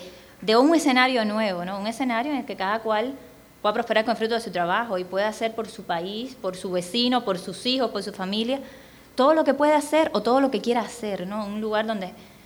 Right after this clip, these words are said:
donde decidir sea posible, ¿no? Decidir, por ejemplo, ser feliz, <laughs> ¿no? Decidir, eh, eh, quedarse y poder prosperar con el, con el fruto de su trabajo, y por eso estamos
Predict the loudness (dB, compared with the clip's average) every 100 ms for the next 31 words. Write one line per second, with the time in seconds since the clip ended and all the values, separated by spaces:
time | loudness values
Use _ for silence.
0 | -20 -10 0 2 4 2 2 0 2 4
1 | 2 0 0 0 0 -6 -8 -8 -8 -6
2 | -4 -4 -4 -6 -4 -8 -8 -8 -4 -4
3 | -2 -4 -4 -10 -10 -8 -6 -6 -6 -8
4 | -6 -4 -4 -6 -14 -20 -20 -4 -2 -2
5 | -4 -14 -16 -14 -6 -4 -4 2 6 6
6 | 4 0 -4 -10 -20 -10 -4 2 4 4
7 | 2 4 4 4 0 -6 -8 -2 0 0
8 | -2 -2 -2 -4 -6 -4 -2 -2 -2 -4
9 | -6 -8 -6 -4 -2 -2 -2 -4 -8 -8
10 | -6 -2 0 0 -2 -2 -2 -2 -2 -6
11 | -14 -20 -20 -20 -8 -8 -4 -2 0 0
12 | -4 -6